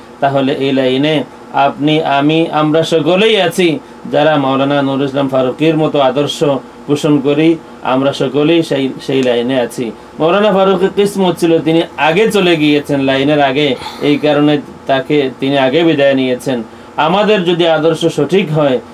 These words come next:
আর এই আদর্শের কারণেই যদি মাওলানা ফারুকীকে হত্যা করা হয়ে থাকে, তাহলে আমরাও লাইনে আছি।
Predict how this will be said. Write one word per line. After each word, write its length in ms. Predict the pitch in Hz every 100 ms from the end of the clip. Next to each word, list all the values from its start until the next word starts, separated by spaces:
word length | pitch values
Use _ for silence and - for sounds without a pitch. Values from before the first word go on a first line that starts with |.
| - - -
আর 220 | 139 143 -
এই 180 | 180 214
আদর্শের 560 | 190 190 220 240 220 196
কারণেই 400 | 175 170 180 165
যদি 220 | 165 156
মাওলানা 360 | 143 135 139
ফারুকীকে 440 | 139 135 131 135 135
হত্যা 300 | 127 - 123
করা 180 | 123 120
হয়ে 200 | 117 113
থাকে, 340 | 110 113 127 123 - -
তাহলে 240 | 151 156
আমরাও 440 | - 175 220 240 214
লাইনে 360 | 165 151 165
আছি। 380 | 151 143 160 131